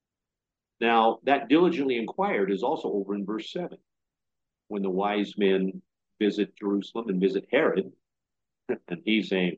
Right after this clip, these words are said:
"What do you mean, new king? That's me, I'm the king," right? It says, "He inquired of them diligently what time the star appeared." Now, I'm gonna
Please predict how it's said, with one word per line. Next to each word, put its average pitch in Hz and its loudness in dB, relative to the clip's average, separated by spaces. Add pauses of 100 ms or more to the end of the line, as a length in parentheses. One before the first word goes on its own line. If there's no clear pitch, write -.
(120)
"What 190 6
do 117 2
you 110 0
mean, 135 4
new 101 4
king? 92 0
That's 98 -4
me, 101 0
I'm 120 -4
the 85 -6
king," - -14
right? - -20 (680)
It - -14
says, 123 2
"He 170 2
inquired 131 0
of 110 -2
them 107 -6
diligently 107 0
what 95 -6
time 90 -8
the - -10
star - -16
appeared." - -8 (1300)
Now, 110 -2 (1800)
I'm 170 0 (260)
gonna 113 -2